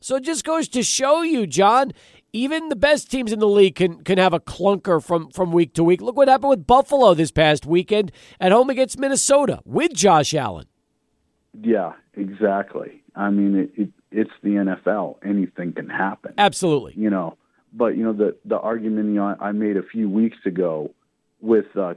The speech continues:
Speaker 2: Kellen Moore trying to circumvent Dak, you can see it if you've really watched the Cowboys games. Why is it that you're averaging, like, six yards a pop or close to it on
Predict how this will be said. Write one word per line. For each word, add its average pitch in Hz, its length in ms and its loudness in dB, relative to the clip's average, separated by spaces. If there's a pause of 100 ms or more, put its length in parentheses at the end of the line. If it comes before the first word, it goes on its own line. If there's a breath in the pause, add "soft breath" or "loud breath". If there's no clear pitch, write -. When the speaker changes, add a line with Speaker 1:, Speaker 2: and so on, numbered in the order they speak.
Speaker 2:
Kellen 110 340 -4
Moore 98 440 -2 (100)
trying 101 640 -6
to 85 220 -4
circumvent 87 600 -6
Dak, 85 320 -2 (1160)
you 135 300 2
can 202 280 0 (300)
see 95 200 0
it - 160 -12 (500)
if 113 200 -8
you've 104 200 0
really 120 260 2
watched 101 360 -6
the 90 60 -12
Cowboys 80 480 -8
games. 76 300 -16 (440)
Why 110 300 -2
is 110 300 -2
it 87 280 -4 (380)
that 98 240 0 (100)
you're 107 460 0
averaging, 95 500 -6
like, 80 180 -8 (140)
six 117 260 0
yards 101 280 0
a 90 80 -12 (120)
pop 92 380 -8
or 98 160 -4
close 107 380 -2 (220)
to 90 180 -2
it 76 240 -10 (580)
on 98 180 -2